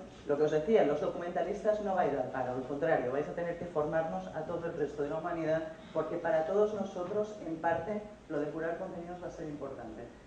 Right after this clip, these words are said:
Nuestra reputación digital profesional de todos y todas, los que estemos, evidentemente, si haces zapatos, igual la cosa es un poco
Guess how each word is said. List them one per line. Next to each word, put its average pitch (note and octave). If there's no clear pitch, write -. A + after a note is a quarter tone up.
Nuestra A3+
reputación D3+
digital D#3+
profesional D#3
de G#3
todos F3+
y D3
todas, E3
los B2
que -
estemos, C3
evidentemente, C#3+
si C3
haces B2+
zapatos, D3
igual C#3+
la C3+
cosa D3
es D3
un D3
poco C#3+